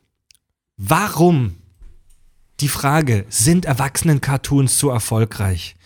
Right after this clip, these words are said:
Ich hab mir echt Mühe gegeben beim Googlen. Ich bin auf keine Antwort gestoßen. Das, was wir hier machen, ist wirklich eine Pionierleistung. Das wundert mich.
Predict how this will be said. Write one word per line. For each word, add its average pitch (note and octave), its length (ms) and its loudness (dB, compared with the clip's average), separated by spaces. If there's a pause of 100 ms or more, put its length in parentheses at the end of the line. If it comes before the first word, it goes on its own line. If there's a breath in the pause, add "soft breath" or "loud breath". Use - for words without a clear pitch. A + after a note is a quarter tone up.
(340 soft breath)
Ich C3 180 0
hab D#3 160 0
mir D#3 200 0
echt D#3 260 -2
Mühe D3 240 6
gegeben C3+ 400 0
beim A#2 200 2
Googlen. D3 520 4 (1300 soft breath)
Ich - 120 -18
bin C3+ 140 2
auf B2+ 120 2
keine C3 260 2
Antwort B2 340 0
gestoßen. - 520 0 (960)
Das, B2+ 160 2
was C#3+ 160 2
wir D#3 60 6
hier C3 100 6
machen, B2+ 280 4
ist A2 120 2
wirklich C3+ 340 2
eine C3+ 120 2
Pionierleistung. B2 800 4
Das G2+ 160 0
wundert E3 280 4
mich. G2 280 2